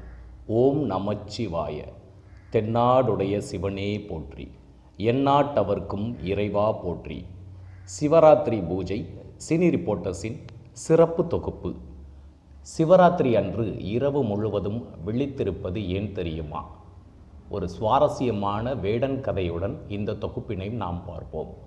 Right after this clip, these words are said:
ஆண்டுதோறும் மாசி மாதம் கிருஷ்ணபட்ச சதுர்த்தசி திதியில் கொண்டாடப்படுவது மகா சிவராத்திரி. சிவராத்திரி என்றால்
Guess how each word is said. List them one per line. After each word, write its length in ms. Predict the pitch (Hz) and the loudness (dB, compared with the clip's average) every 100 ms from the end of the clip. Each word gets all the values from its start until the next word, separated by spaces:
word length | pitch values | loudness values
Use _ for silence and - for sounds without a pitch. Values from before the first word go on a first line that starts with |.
| - - - - - - - | -20 -20 -20 -20 -20 -20 -18
ஆண்டுதோறும் 1000 | - 113 156 175 175 120 107 110 123 104 - - | 2 8 8 8 6 4 4 2 0 -2 -4 -8
மாசி 480 | 92 107 190 214 170 | -2 2 2 2 -2
மாதம் 640 | 120 104 95 95 95 95 - - - - - | 0 0 0 -2 -4 -8 -10 -12 -14 -4 0
கிருஷ்ணபட்ச 680 | 160 - 196 139 127 - 156 131 | 2 4 4 6 4 2 0 2
சதுர்த்தசி 460 | 120 151 147 135 - _ _ _ _ - | 2 2 2 -2 -2 _ _ _ _ -6
திதியில் 460 | 127 113 92 98 117 | -2 0 0 0 0
கொண்டாடப்படுவது 880 | 113 104 131 127 110 104 87 85 123 | 0 2 4 4 2 0 -2 -2 -2
மகா 380 | 120 98 117 120 - | 0 2 2 0 -2
சிவராத்திரி. 580 | 90 92 90 85 76 - - - - - - - - - | -2 0 0 -2 -8 -12 -16 -20 -20 -20 -20 -20 -4 4
சிவராத்திரி 600 | 165 196 185 - 147 120 | 10 12 12 8 4 4
என்றால் 540 | 107 104 110 90 - | 4 4 4 4 -2